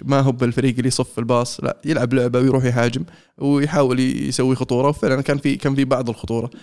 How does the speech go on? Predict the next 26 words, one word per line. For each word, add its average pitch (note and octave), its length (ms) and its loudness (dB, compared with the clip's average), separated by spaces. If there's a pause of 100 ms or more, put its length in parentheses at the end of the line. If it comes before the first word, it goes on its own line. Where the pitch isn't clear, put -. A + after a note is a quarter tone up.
(200)
آه، B2+ 220 2
فيتركون D#3+ 1040 0
لك D3+ 120 0
بعض D#3 120 4
المساحات C3+ 600 0
اللي، B2+ 360 -4
اللي B2 220 0
تقدر B2+ 280 -2
تستغلها، B2 600 -4
وإذا B2 240 0
عندك B2 280 -2
في، - 80 -6
يعني B2 580 -6
ناس B2+ 360 -4 (300)
سريعين C#3+ 480 2
في، C#3+ 260 0
في C#3+ 100 -4
خط - 200 -2
الهجوم، D3 360 2
و-، C3+ 220 0 (280)
وكان E3+ 220 0
ملاعب C#3 360 2
بيريرا C3+ 280 0
وماتا، C3 460 -2
فعندك، B2 640 -4
آه، - 200 -10